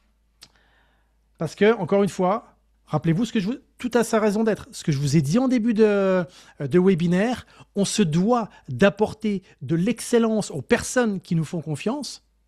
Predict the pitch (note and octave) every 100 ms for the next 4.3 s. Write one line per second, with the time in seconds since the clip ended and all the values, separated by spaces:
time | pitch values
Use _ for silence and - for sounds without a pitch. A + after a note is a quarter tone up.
0 | _ _ _ _ _ D3+ D#3+ F#3+ F#3 D3+
1 | C#3 C#3+ D#3+ E3+ E3+ - F3 E3+ F#3 F3
2 | F#3+ F3 - - - A2+ C#3+ D#3 B2+ -
3 | G3 F#3+ - G3 A#3 - D#3 F#3 D#3 C3
4 | D3+ F3 C#4